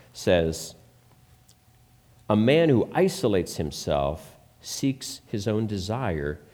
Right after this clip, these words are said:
He rages against all wise judgment." Now, that's not a good isolation. That's a bad isolation. Jesus later tells people to isolate themselves, "Go into your private room,"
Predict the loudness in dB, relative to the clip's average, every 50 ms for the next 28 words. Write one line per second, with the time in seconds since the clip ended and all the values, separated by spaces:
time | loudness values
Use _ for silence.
0 | -20 -20 _ 0 0 0 2 4 4 4 4 2 0 -2 -4 -4 -6 -6 -6 -6
1 | -4 -4 -4 -4 -6 -8 -12 -18 -12 -6 -4 -2 0 0 -2 -2 -2 -2 -2 -2
2 | -4 -4 -6 -8 -6 -6 -6 -6 -8 -10 -14 -16 -16 -18 -20 _ _ _ _ -20
3 | -20 -20 -8 -4 -4 -2 0 -2 -2 -4 -6 -6 -4 -4 -4 -2 0 0 2 2
4 | 2 0 -2 -4 -6 -4 -4 -4 -6 -8 -8 -6 -6 -6 -6 -4 -6 -4 -2 -2
5 | -2 0 0 0 -2 -2 -4 -6 -8 -6 -6 -6 -8 -8 -10 -12 -12 -14 -18 -20
6 | -20 -20 -12 -4 0 0 0 2 0 -2 -2 -2 0 0 2 0 0 -2 0 -2
7 | -2 -2 -2 -4 -2 -2 -2 -2 0 -4 -6 -6 -4 -2 -2 -2 0 -2 -4 -4
8 | -4 -4 -8 -10 -4 -2 -2 0 0 -2 -4 -2 0 2 2 2 0 -2 -2 -2
9 | -4 -4 -4 -4 -2 0 2 2 2 0 -2 -4 -4 -2 -2 -2 -4 -6